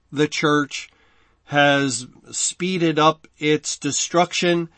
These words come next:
its apostasy, is, uh, more and more what the world seeks after. The, the direction of the world is the direction of the church. Well, the world,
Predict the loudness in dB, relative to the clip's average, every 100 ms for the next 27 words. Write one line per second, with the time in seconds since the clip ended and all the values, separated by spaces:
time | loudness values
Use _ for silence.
0 | _ _ -10 -8 -8 -4 0 2 0 -6
1 | -4 -2 -4 -6 _ _ _ -8 -4 -2
2 | -4 -8 -14 _ -20 -18 -8 -2 2 4
3 | 4 4 2 -2 0 2 4 4 2 -2
4 | -6 -6 -4 -8 -4 0 2 4 6 4
5 | 2 -4 _ _ _ -10 -4 -2 -2 -4
6 | -2 -2 -2 -4 -2 -2 -4 _ _ _
7 | _ _ -8 -6 -6 -10 -8 -6 -4 -2
8 | -2 -2 -4 -2 -2 -2 0 2 2 0
9 | -4 -4 -2 -2 -4 -4 -4 -6 -4 -2
10 | -2 -2 -4 2 4 4 0 -2 -2 -6
11 | -2 2 4 4 2